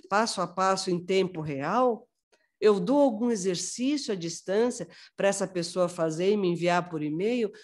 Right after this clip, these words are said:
são estratégias que vocês podem utilizar aí localmente, tá? Se vocês quiserem usar aulas gravadas,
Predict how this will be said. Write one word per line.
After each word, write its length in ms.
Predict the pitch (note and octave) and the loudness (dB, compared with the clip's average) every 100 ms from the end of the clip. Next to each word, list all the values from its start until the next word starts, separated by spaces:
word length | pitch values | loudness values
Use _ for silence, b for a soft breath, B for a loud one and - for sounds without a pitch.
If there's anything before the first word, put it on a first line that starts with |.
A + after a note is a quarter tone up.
| B | B
são 200 | - C#4 | -2 0
estratégias 600 | D4+ D#4 C#4+ B3+ B3 C4 | 0 0 0 2 2 0
que 120 | - | -4
vocês 380 | A#3+ C4 C#4 C4 | -2 -2 -2 -4
podem 380 | - G#3 G#3+ A#3+ | 0 2 4 2
utilizar 800 | A#3+ - A#3 A#3+ G3+ F#3 F#3+ F#3+ b b - | 2 0 0 0 2 2 2 0 b b -6
aí 360 | A3+ G#3 G3+ | 0 2 2
localmente, 880 | G#3+ A3 A#3+ A#3+ G3 E3 D#3+ - - _ _ _ | 2 0 0 0 0 -2 -4 -10 -20 _ _ _
tá? 280 | E3 F#3+ G3 B B | -2 -2 -2 B B
Se 400 | - - - F4+ | -14 -6 4 4
vocês 720 | D#4+ D#4+ D4 - G#3 G#3 G3 F#3+ | 4 2 -2 -2 0 2 0 -2
quiserem 600 | F3+ D#3+ F3+ G#3+ G#3 F3+ | -6 -2 2 2 2 2
usar 420 | E3 D#3+ C#3+ D#3 | 2 2 2 0
aulas 320 | G#3 G#3+ E3+ | 0 0 0
gravadas, 800 | C#3 C#3+ C#3 D#3 G#3 A3 E3 | 0 -2 -2 0 0 0 -2